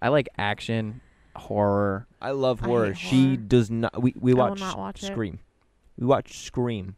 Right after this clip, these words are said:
Speaker 1: That's not even that bad.
Speaker 2: No shit.
Speaker 1: No, that's not that bad.
Speaker 2: She was under the covers.
Speaker 1: No, I want,
Speaker 3: I
Speaker 1: I, dude,
Speaker 3: can't.
Speaker 1: you
Speaker 2: The
Speaker 1: know
Speaker 2: whole
Speaker 1: what?
Speaker 2: movie.
Speaker 1: <laughs> I, I really wanna get Alyssa to watch Terrifier, but
Speaker 2: I've never watched that.
Speaker 1: it's so gory.
Speaker 2: Do you, do you, are you the type of psychopath that watches horror movies by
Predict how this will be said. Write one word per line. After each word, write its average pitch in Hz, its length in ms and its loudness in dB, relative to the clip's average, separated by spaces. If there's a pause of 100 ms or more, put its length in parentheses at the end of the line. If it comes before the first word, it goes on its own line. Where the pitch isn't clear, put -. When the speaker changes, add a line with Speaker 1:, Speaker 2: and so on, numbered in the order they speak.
Speaker 1:
That's 131 160 -8
not 151 100 -2
even 117 120 -2
that 90 120 -4
bad. 92 280 -4 (100)
Speaker 2:
No 120 300 4
shit. 113 480 2
Speaker 1:
No, 92 320 -6
that's - 160 -10
not 98 100 -8
that 87 100 -8
bad. 85 260 -10
Speaker 2:
She 139 80 -2
was 127 100 4
under 113 160 2
the 101 80 -4
covers. 92 500 -4
Speaker 1:
No, 127 160 0
I 110 200 4
want, 143 240 4
Speaker 3:
I 135 140 4
Speaker 1:
I, 139 40 6
dude, 135 280 4
Speaker 3:
can't. - 100 -18 (200)
Speaker 1:
you 143 100 -6
Speaker 2:
The - 40 6
Speaker 1:
know 175 60 8
Speaker 2:
whole 208 120 10
Speaker 1:
what? 202 60 8
Speaker 2:
movie. 98 300 2 (100)
Speaker 1:
<laughs> 135 140 -8
I, 151 260 -2 (260)
I 143 100 2
really 180 260 2
wanna 170 180 0
get 127 240 0
Alyssa 120 300 -2
to 117 80 2
watch 110 340 4
Terrifier, 113 720 2 (180)
but 98 300 -4 (120)
Speaker 2:
I've 123 80 -10
never 131 120 -6
watched 117 180 -10
that. 101 140 -12 (100)
Speaker 1:
it's 139 180 -2
so 117 360 -2
gory. 104 640 -2
Speaker 2:
Do 131 80 0
you, 135 360 -2
do 139 120 -2
you, 175 420 0 (200)
are 131 80 0
you 143 120 2
the 147 100 -2
type 143 300 -2
of 127 80 -2
psychopath 135 540 -2
that 110 160 -2
watches 113 420 -4
horror 113 220 0
movies 113 340 -6
by 117 380 -4